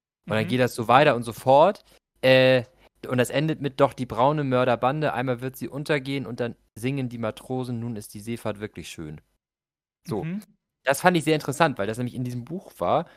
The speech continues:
Speaker 1: auf der Seite danach. Also die Seite davor war das echte, eine Seefahrt, die ist
Speaker 2: Ah.
Speaker 1: lustig, da so. Und dann
Speaker 2: Okay.
Speaker 1: kam da plötzlich diese, diese antifaschistische Version, fand ich sehr interessant.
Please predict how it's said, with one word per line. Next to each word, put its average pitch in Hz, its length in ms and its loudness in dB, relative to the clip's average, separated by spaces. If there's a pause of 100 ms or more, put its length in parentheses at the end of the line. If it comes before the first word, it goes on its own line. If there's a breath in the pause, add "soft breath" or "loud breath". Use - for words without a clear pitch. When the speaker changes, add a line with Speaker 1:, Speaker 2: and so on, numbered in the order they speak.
(240 loud breath)
Speaker 1:
auf 160 200 2
der 156 160 2
Seite 143 340 2
danach. 127 460 -4
Also 98 160 -10
die 110 100 -6
Seite 117 220 -2
davor 123 340 2
war 143 120 6
das 107 180 -2
echte, 156 540 -2
eine 135 160 -6
Seefahrt, 139 320 -6
die 127 60 -4
ist 123 120 -6
Speaker 2:
Ah. 143 40 -12
Speaker 1:
lustig, 131 280 -4
da 107 240 -4
so. 147 300 -2 (500)
Und 110 120 -6
dann 123 120 0
Speaker 2:
Okay. 151 60 -2
Speaker 1:
kam 147 120 2
da 139 80 4
plötzlich 131 400 -6
diese, 120 300 0
diese 110 280 -6
antifaschistische 113 960 -6
Version, 90 320 -8
fand 82 240 -16
ich - 80 -20
sehr - 340 -10
interessant. - 720 -20